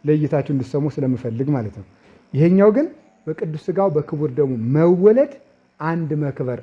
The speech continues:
አንድ ክብር ነው። ከቃሉ ጋር ናችሁ? ያኑ ያጸናልናል ማለት ነው። በጥምቀት ያገኘነውን የሚያጸናልን ቅዱስ ሥጋው ክቡር ደሙ ነው። ተጠምቋ ለመቁረብ ሕይወት አያሰጥ። ለዚህ ነው ክርስቶስ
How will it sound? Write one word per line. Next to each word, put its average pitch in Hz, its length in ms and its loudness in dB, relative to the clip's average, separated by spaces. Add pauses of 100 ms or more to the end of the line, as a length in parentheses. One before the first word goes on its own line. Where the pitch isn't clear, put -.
(100)
አንድ 151 340 2
ክብር 127 240 -2
ነው። 98 140 -8 (880)
ከቃሉ 160 340 0
ጋር 165 180 2
ናችሁ? 185 260 -4 (1040)
ያኑ 214 500 6
ያጸናልናል 190 800 2
ማለት 107 220 -12
ነው። - 80 -20 (340)
በጥምቀት 214 440 2
ያገኘነውን 208 600 2 (760)
የሚያጸናልን 226 760 2 (120)
ቅዱስ 151 300 -8
ሥጋው 156 240 0
ክቡር 147 260 -4
ደሙ 123 240 -2
ነው። 98 100 -8 (340)
ተጠምቋ 254 480 4 (120)
ለመቁረብ 214 580 2
ሕይወት 151 340 0
አያሰጥ። 120 400 -6 (1400)
ለዚህ 175 220 6
ነው 196 120 4
ክርስቶስ 226 400 0